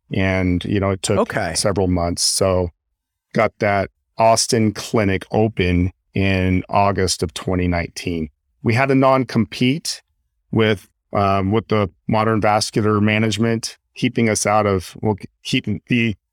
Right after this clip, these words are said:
Speaker 1: the C E O that I partnered with had a non-compete. So
Speaker 2: Sure.
Speaker 1: he could not be involved in I R in Arizona. I could. So we opened the Austin Advantage I R clinic.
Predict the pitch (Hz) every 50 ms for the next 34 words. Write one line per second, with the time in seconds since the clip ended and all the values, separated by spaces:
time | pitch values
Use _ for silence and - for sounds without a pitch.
0 | _ - 117 - - - 202 185 - 143 131 127 123 135 139 127 110 113 110 104
1 | 104 101 98 95 - - - 131 123 - 117 107 101 98 95 98 95 95 - -
2 | - 113 101 104 98 98 98 98 92 85 - - 104 82 - - 101 92 98 -
3 | - _ _ _ _ _ _ - - 120 107 110 110 175 185 - - 170 127 131
4 | 131 127 120 123 127 120 113 107 113 110 110 107 104 104 98 101 104 107 107 101
5 | 104 107 104 101 95 95 - 107 101 98 95 92 87 104 98 104 95 90 87 87
6 | - - _ _ _ _ _ _ - 120 135 139 123 - - 135 117 92 82 82
7 | 82 - - _ _ _ _ _ - - - 123 117 110 110 113 139 151 160 -
8 | 131 139 135 - 120 110 104 104 107 101 - - _ - - 107 104 98 - 113
9 | 117 123 139 131 - - - 107 101 98 98 95 - 113 101 101 113 113 117 110
10 | 107 101 98 90 95 101 123 180 202 220 - - 104 101 95 92 92 - -